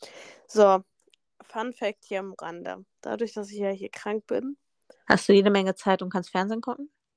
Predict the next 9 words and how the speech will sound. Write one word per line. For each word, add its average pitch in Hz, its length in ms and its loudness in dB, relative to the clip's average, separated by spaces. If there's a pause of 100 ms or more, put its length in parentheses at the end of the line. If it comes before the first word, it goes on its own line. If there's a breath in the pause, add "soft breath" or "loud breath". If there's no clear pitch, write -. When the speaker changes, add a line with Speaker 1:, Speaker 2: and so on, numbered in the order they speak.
(300)
Speaker 1:
Ja, 180 520 2 (180)
auch. 175 320 -2 (1200 soft breath)
So, 180 300 4 (200)
und 208 140 -4
ich 214 140 0
habe 226 340 4
einen 196 180 -6
Film 208 340 -2
ge-, 208 100 -14